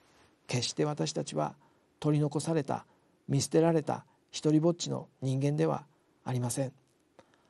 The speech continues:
あなたが共にいてくださるというのです。本当に心強いです。ありがとうございます。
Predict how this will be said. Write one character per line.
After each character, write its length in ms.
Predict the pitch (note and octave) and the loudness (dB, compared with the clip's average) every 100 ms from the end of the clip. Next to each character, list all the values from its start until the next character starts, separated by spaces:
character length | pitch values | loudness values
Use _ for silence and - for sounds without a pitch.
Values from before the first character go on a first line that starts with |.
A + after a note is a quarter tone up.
| _ | _
あ 100 | - | 0
な 100 | C#3+ | 2
た 140 | C3 B2 | 2 0
が 240 | C3+ D3 - _ _ | -2 -4 -8 _ _
共 220 | - B2 C3+ | -4 0 0
に 80 | |
い 20 | C#3+ | 0
て 100 | D#3+ | 0
く 80 | |
だ 80 | E3+ | 0
さ 120 | D#3+ | 0
る 100 | G3 | 0
と 100 | F#3 | 0
い 60 | C#3 | -2
う 40 | |
の 100 | C#3+ | -2
で 100 | C#3+ | -6
す。 160 | - - _ _ _ _ _ | -8 -12 _ _ _ _ _
本 200 | - B2+ | -6 -4
当 180 | - D3+ | -2 -2
に 140 | E3+ | 0
心 320 | E3+ A#2+ D3+ D3+ | -2 2 4 6
強 220 | E3 F3 | 4 4
い 20 | |
で 80 | D3+ | 2
す。 200 | - - _ _ _ - | -4 -14 _ _ _ -4
あ 80 | |
り 80 | C3 | 0
が 100 | C3+ | 2
と 120 | C#3 | 2
う 20 | C#3+ | 0
ご 80 | |
ざ 120 | C#3 D3+ | 0 0
い 40 | |
ま 120 | D#3 | 0
す。 180 | C#3+ - | -2 -8